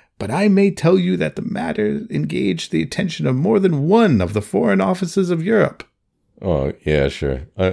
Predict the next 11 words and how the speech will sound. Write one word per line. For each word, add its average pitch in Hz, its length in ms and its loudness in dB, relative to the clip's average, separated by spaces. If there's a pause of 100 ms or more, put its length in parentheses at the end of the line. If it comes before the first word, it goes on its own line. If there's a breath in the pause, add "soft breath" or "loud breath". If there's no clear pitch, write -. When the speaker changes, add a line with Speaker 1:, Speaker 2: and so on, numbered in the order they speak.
Speaker 2:
this 107 280 0
is 90 100 -4
probably 82 440 2
what 76 240 -4
Doyle 76 320 0
based 71 320 -4
the 73 100 -8
scandal 76 520 -4
in 69 80 -4
Bohemia 69 560 -4
on. 65 260 -4